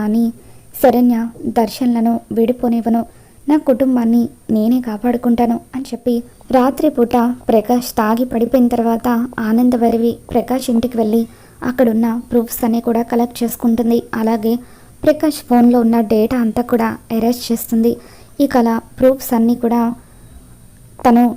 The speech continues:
నాశనం చేశానని కన్ఫర్మ్ చేసుకున్న తర్వాత ఆనందభైరవి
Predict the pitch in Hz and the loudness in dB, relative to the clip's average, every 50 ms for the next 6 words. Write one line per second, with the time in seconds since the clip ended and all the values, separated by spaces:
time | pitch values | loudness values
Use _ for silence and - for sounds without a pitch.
0 | - - 233 233 220 220 240 - 269 269 269 247 247 240 226 - - 254 226 226 | -2 0 0 2 2 0 0 0 -2 -2 0 0 0 0 0 0 0 0 0 0
1 | 220 220 233 247 247 247 - - - 254 233 240 247 247 294 277 262 254 - 240 | 0 0 0 0 -2 -4 -6 -6 -2 0 0 0 0 -2 -2 -2 -2 -2 -2 -2
2 | 226 226 - - 240 240 240 233 240 233 233 214 233 226 - 247 240 233 233 233 | -2 -2 -2 0 0 0 0 0 0 -2 0 0 -2 -2 0 -2 -2 -2 -2 -6
3 | - - - - - 214 214 214 226 247 240 240 226 226 233 226 233 233 233 | -10 -16 -8 -6 -6 -4 -2 -2 0 0 0 0 0 0 0 0 0 0 -2